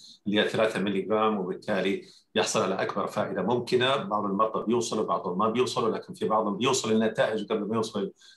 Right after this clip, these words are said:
للجرعة النهائية، وهذا شيء معروف في الواقع العملي. آه، أحد المضاعفات أو المحاذير حقيقة اللي إحنا لازم نتأكد فيها قبل ما نبدأ العلاج إنه المريض ما يكون عنده أي مشكلة في الغدة الدرقية أو ورام أو مشاكل معينة،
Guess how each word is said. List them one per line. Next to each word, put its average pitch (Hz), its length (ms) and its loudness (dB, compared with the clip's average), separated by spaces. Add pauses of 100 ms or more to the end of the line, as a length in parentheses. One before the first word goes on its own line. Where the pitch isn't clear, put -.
للجرعة 107 320 2
النهائية، 110 480 2
وهذا 110 300 0
شيء 107 220 0
معروف 107 420 -2
في - 60 -10
الواقع 98 340 0
العملي. 123 500 -2 (560)
آه، 117 40 0 (300)
أحد 160 220 2
المضاعفات 135 720 2
أو 110 200 -2
المحاذير 113 840 2
حقيقة 104 520 -2
اللي 101 140 -2
إحنا 110 400 2 (300)
لازم 113 300 4
نتأكد 113 360 2
فيها 117 320 0
قبل 107 260 0
ما 104 140 0
نبدأ 104 240 0
العلاج 117 480 0
إنه 107 160 0
المريض 107 300 0
ما 107 100 0
يكون 104 220 -4
عنده 104 240 -2
أي 113 120 0
مشكلة 110 300 0
في - 80 -4
الغدة 110 260 -4
الدرقية 117 880 0
أو 92 180 -6
ورام 113 500 2
أو 98 300 -4
مشاكل 113 460 -2
معينة، 123 520 2